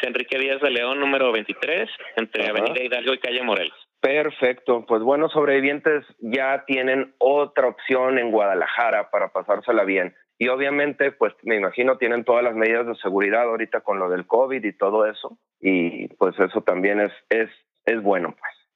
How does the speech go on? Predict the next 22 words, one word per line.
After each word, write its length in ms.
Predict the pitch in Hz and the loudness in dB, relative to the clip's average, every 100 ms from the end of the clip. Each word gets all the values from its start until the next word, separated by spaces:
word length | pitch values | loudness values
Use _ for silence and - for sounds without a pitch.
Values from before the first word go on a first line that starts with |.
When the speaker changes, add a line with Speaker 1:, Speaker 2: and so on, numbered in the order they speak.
| - | -12
Speaker 1:
Exactamente, 680 | 98 117 - 120 113 113 113 | -6 -8 -4 -4 -2 -4 -4
sí, 160 | 165 175 | -4 -2
procuramos, 500 | 139 - 127 139 143 - | -2 0 -2 -2 -4 -4
eh, 440 | 127 117 110 110 107 | -2 0 0 0 -2
trabajar 560 | 110 107 101 117 123 123 - - - _ _ | -4 -2 -2 -2 -4 -6 -12 -18 -18 _ _
para 180 | 123 120 | -6 -4
seguridad 360 | 123 131 135 | 0 0 0
de 60 | 135 | -4
ustedes 280 | - 139 135 | -4 -4 -2
y 60 | 135 | -2
de 100 | 117 | -2
nosotros 400 | 117 147 175 170 | -2 -2 -2 -2
de 80 | |
la 120 | 135 113 | -2 -2
manera 320 | 110 120 135 | -2 -2 -2
adecuada 540 | 120 - 139 151 208 - | -4 -2 -2 0 -4 -4
para 220 | 120 104 | -4 -4
que 140 | - 107 | -6 -4
no 80 | |
haya 160 | 107 120 | -2 -2
ningún 260 | 113 107 110 | -4 -4 0
problema. 400 | 110 98 85 | 0 0 -4